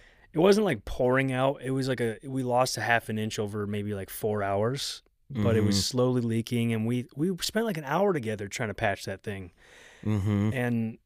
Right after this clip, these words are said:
Speaker 1: it still didn't work, and then I had to go through, um, it was, I, I won't get into this. I, I, I had to take another hour myself after you had left.
Speaker 2: Mm-hmm. Mm-hmm.
Speaker 1: And that was a stressful day, but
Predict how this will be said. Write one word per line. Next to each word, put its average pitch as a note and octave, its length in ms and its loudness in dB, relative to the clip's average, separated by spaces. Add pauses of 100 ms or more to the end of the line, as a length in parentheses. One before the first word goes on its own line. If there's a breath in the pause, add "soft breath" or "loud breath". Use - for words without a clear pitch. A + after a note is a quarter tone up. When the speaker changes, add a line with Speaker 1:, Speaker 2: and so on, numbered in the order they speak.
(180)
Speaker 1:
it D3+ 120 0
still G3 360 4
didn't D3+ 260 0
work, D#3+ 320 0
and B2+ 140 -4
then A#2+ 100 -2
I B2 140 -2
had C#3 180 -4
to A#2+ 60 -8
go A#2 200 -2
through, B2 640 -2
um, G#2 460 -4 (920)
it B2+ 80 -4
was, A#2 160 0 (380)
I, C3+ 100 -12 (120)
I B2 60 2
won't A#2 200 6
get G#2 120 4
into F#2 220 -6
this. E2+ 240 -10 (220)
I, F3+ 380 -6
I, E3 120 6 (220)
I - 40 -4
had D#3 160 0
to C#3 40 -8
take D#3 200 -2
another A#2+ 280 2
hour F2+ 300 -4 (200)
myself G#2 580 -8 (180)
after A#2 260 -4
you G#2 120 -4
had G2+ 100 -6
left. G#2+ 260 2
Speaker 2:
Mm-hmm. G#2+ 680 0
Mm-hmm. G#2 300 2 (880)
Speaker 1:
And G2+ 400 -2 (100)
that A2+ 120 -2
was G2+ 120 -2
a F2+ 40 -8
stressful - 420 -8
day, F#2 340 -10 (120)
but B2 360 2